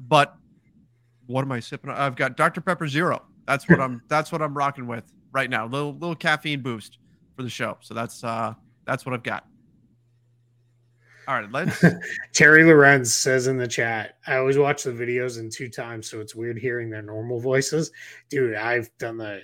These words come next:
Speaker 2: I do the same thing when I listen to podcasts. I, I listen at two times speed usually,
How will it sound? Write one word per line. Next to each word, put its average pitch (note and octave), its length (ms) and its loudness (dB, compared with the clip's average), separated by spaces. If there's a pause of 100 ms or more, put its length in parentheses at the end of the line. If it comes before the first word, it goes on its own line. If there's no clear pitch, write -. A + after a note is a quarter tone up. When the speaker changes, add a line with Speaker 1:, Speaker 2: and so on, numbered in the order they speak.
Speaker 2:
I B2+ 60 -4
do B2+ 160 0
the A2+ 100 0
same G#2+ 260 -6
thing G2+ 300 -12 (140)
when G#2+ 180 -10
I G#2+ 80 -6
listen G2+ 300 -6
to G2+ 80 -8
podcasts. A2+ 720 -2
I, G#2 220 -6 (260)
I G#2 180 -4
listen G#2+ 360 -6
at F#2 300 -14
two A#2 160 -4
times G#2+ 320 -6
speed G#2+ 380 -8
usually, C#3+ 440 6